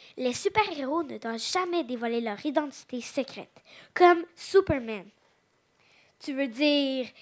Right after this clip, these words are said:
qu'elles ne nous ont vraiment pas reconnus ? » « Exact. » «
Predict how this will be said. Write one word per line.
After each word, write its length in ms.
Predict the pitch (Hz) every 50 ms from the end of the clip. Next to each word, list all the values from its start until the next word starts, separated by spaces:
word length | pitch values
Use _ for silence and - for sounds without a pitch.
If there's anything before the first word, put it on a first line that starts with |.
| - -
qu'elles 240 | - 285 262 269 - _ _ -
ne 420 | 196 233 240 240 240 247 254 247
nous 240 | 240 240 240 214 262
ont 100 | 240 240
vraiment 400 | 220 208 214 - 269 262 233 233
pas 140 | 208 233 220
reconnus ? » « 300 | 233 220 - 320 359 494 719 - _ _ _ _ _ _ _ _ _ -
Exact. » « 920 | 247 247 240 226 233 226 214 208 240 269 - - _ _ _ - -